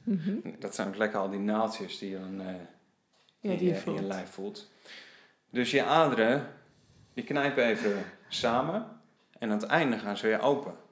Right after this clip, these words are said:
Speaker 2: Dus je traint je hele, je hele bloedvatenstelsel.
Speaker 1: Ja, ja.
Speaker 2: Komt de adrenaline vrij, voelt lekker. Endorfine. Goed voor je weerstand. Het is de makkelijkste manier om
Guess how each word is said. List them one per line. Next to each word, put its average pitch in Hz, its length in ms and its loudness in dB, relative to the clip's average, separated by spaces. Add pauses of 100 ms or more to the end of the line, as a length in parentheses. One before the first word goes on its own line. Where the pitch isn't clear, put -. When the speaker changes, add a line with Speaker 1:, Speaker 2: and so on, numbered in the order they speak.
(240)
Speaker 2:
Dus - 180 -12
je - 140 -16
traint 131 380 2
je 110 80 0
hele, 123 340 2
je 104 260 -2
hele 127 240 2
bloedvatenstelsel. - 960 -4
Speaker 1:
Ja, 226 140 2 (340)
ja. 220 160 -6 (1600)
Speaker 2:
Komt 107 140 -4
de 117 60 -2
adrenaline 120 600 2
vrij, 180 380 2
voelt 170 200 -2
lekker. 170 540 2 (440)
Endorfine. 156 720 4 (2000)
Goed 113 220 -10
voor 101 120 -4
je 104 100 0
weerstand. 123 680 -2 (1300)
Het - 80 -16
is 123 100 -4
de 117 80 2
makkelijkste 117 520 0
manier 98 360 -2
om 95 200 -8